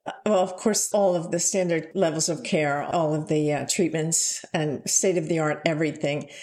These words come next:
but also a huge focus on wellness. And I thought, well, this, you know, wellness not only for the families that are coming in, that's the main discussion that I had was, "Let's help the family members who are waiting for their loved ones."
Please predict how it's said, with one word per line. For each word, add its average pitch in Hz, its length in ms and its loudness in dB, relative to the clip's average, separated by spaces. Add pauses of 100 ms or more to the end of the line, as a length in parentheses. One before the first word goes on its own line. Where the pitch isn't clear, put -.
(220)
but 165 120 4
also 185 640 2
a 196 100 2
huge 233 500 2 (120)
focus 196 440 0
on 160 260 0
wellness. 160 560 0 (460)
And 185 160 2
I 175 140 2
thought, 180 260 2
well, 180 140 0
this, 233 400 0
you 233 120 2
know, 165 100 0
wellness 320 480 2
not 226 180 0
only 220 540 2
for 165 560 2
the 185 120 0
families 190 460 0
that 165 140 2
are 165 60 0
coming 160 320 0
in, 175 200 0
that's 202 260 2
the 196 200 0
main 208 240 2
discussion 185 500 0
that 180 80 2
I 202 60 2
had 170 320 0
was, 156 240 0
"Let's 180 340 0
help - 240 -2
the 175 80 2
family 185 460 0
members 170 560 2
who 180 160 2
are 160 120 2
waiting 180 400 2
for 165 120 0
their 151 160 0
loved 147 280 -2
ones." 143 320 -2